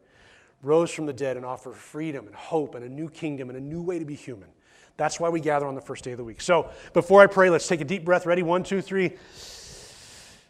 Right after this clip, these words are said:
All right, let it out. There's science behind it. I don't know. It's fine. And let's pray. Father, we come before you. We thank you for your love and faithfulness. Your mercies are new every morning. And Father, you blessed many of us in this room.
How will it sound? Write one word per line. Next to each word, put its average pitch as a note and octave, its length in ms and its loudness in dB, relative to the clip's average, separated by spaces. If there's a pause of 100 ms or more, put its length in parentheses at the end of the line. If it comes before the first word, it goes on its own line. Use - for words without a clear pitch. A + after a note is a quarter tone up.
(400)
All - 100 -16
right, - 120 -16
let C3+ 140 -2
it D#3 80 2
out. D#3+ 220 6
There's D3 140 -6
science D#3+ 320 -6
behind D#3 360 -8
it. D3+ 120 -12
I C3 100 -10
don't C#3 160 -16
know. C#3 220 -18 (200)
It's - 220 -20
fine. C3+ 240 -20 (400)
And C#3 80 -12
let's C#3 140 -12
pray. A#2+ 200 -12
Father, E3 280 4
we D#3 80 0
come F3 160 4
before C#3+ 260 0
you. C3 80 -2
We C3+ 80 -8
thank D3+ 260 -4
you D#3+ 60 -8
for D3 140 -10
your C3+ 120 -8
love D#3+ 260 4
and D#3+ 100 -8
faithfulness. C#3 480 -6
Your D3+ 80 -8
mercies F3+ 400 -8
are F#3 80 -10
new A3 180 -12
every F3 200 -8
morning. A2+ 320 -12 (1000)
And - 80 -18
Father, B3 220 2
you B3 180 4
blessed A3 400 -6
many A3+ 280 0
of E3 100 -2
us D3 160 -8
in D#3+ 40 -4
this C#3+ 220 -10
room. D3+ 300 -6